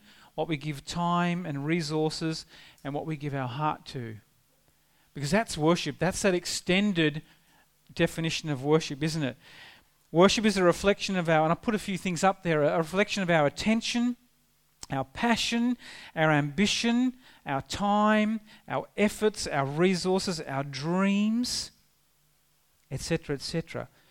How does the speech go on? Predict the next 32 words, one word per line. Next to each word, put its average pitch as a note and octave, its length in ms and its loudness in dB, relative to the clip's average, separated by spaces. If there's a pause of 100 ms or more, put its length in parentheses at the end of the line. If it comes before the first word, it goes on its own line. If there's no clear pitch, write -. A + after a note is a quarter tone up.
(280)
Who G#3 460 2 (840)
or D#3+ 140 0
what D#3 400 0 (540)
captures F#3 580 -6
your C#3+ 280 -4
thoughts - 920 -6 (640)
during D#3+ 220 -4
the C#3+ 60 -2
week E3 460 -4 (1200)
or B2 160 -4
in, B2 100 -8 (100)
in C#3+ 120 -8
a B2+ 60 -8
day? C3 400 -6 (480)
Who B3+ 180 0
or F3+ 220 4
what D#3 500 2
takes - 360 -4
your D3+ 120 2
attention F#3 580 -4
or D3+ 160 -2
your B2 120 -2
time? D#3+ 400 -2
Who C4 160 2
or G3 100 6
what F#3 260 0
do F3 120 -10
you D3+ 160 -4
give F3 600 -2 (460)
a D3+ 60 0
lot D3 300 -2
to? D#3 340 -6